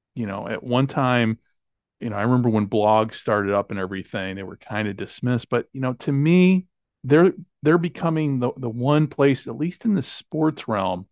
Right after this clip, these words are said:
where we as fans can go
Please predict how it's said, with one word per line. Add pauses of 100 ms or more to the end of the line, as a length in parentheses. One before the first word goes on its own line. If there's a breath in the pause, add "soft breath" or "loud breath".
(800)
where
we
as
fans
can
go